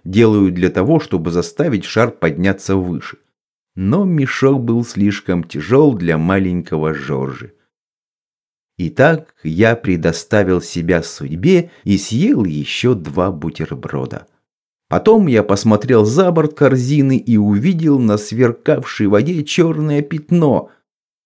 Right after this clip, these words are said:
Я сказал себе: «Это кит». Но менее чем через пять минут увидел, что это очень маленький остров,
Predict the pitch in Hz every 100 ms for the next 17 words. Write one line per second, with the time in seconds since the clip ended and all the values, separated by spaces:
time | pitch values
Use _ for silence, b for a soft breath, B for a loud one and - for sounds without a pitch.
0 | _ _ _ - 85 160 - 90 87 90
1 | - - - - _ _ _ _ _ -
2 | 143 - _ - 202 _ - - - -
3 | _ _ _ _ _ _ _ - 90 90
4 | 113 180 175 151 147 139 135 - 113 101
5 | - 117 - 107 175 190 123 127 175 160
6 | 160 - 147 139 135 - 151 202 208 -
7 | 175 170 135 127 131 123 120 120 - -
8 | 95 87 - 87